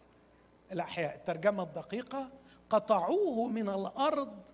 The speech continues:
وهم يظنوا أنهم لن يروا له جيلا". قطعوه من الأرض ظنا أنهم لن يروا له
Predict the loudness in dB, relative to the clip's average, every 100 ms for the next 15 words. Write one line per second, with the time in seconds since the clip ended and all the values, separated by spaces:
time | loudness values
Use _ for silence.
0 | -6 -4 0 0 0 0 0 -4 -2 -4
1 | -4 -2 -2 0 -2 0 0 0 -2 -2
2 | 0 -2 -2 -4 -4 -6 -4 0 0 0
3 | -2 -8 -18 -20 -20 _ -20 -20 _ _
4 | _ -20 -20 _ _ _ _ -10 -6 0
5 | 2 4 4 2 2 2 2 2 4 4
6 | 4 -4 2 4 4 2 -4 -4 -6 -4
7 | -2 -2 -2 2 4 4 2 2 2 2
8 | 0 0 -2